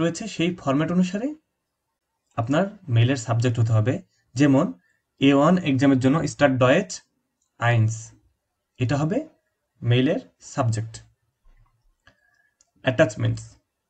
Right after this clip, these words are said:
আপনাকে কিছুক্ষণ আগে যে ডকুমেন্টসগুলোর কথা বলেছিলাম, সেই ডকুমেন্টসগুলো অ্যাটাচমেন্টস হিসেবে অ্যাটাচড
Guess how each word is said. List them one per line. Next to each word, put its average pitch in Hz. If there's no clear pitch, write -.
আপনাকে 160
কিছুক্ষণ 180
আগে 156
যে 147
ডকুমেন্টসগুলোর 135
কথা 135
বলেছিলাম, 131
সেই 135
ডকুমেন্টসগুলো 131
অ্যাটাচমেন্টস 139
হিসেবে 180
অ্যাটাচড 117